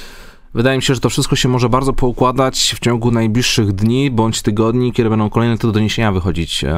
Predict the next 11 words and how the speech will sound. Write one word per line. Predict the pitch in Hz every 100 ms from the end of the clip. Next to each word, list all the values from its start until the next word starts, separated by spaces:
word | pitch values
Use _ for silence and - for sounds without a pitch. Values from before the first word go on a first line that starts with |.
| 85 85 87 85
t-, | - - 92
odnośnie | 82 87 90 87
tego, | 95 90 90 85 - - - -
jak | 113 139 - -
wyglądało, | 104 110 107 110 107 107 104
wyglądało | 110 107 113 113
wszystko | - - 104
w | 95 101
Lakers, | 104 98 98 95 - -
e, | 92 85
wewnątrz. | 90 95 85 82 -